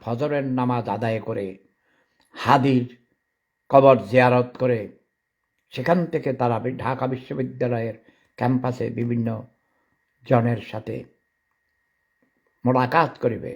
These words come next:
নির্বাচনের কথা বলবে, আজাদির কথা বলবে, ওইসব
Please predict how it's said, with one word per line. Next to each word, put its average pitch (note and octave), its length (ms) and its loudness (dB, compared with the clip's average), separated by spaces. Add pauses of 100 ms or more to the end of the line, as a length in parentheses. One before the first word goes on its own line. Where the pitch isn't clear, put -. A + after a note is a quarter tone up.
(140)
নির্বাচনের C3+ 760 -2
কথা - 280 -8
বলবে, - 320 -12 (840)
আজাদির C#3 720 4
কথা B2+ 240 -8
বলবে, - 360 -14 (840)
ওইসব B2+ 500 2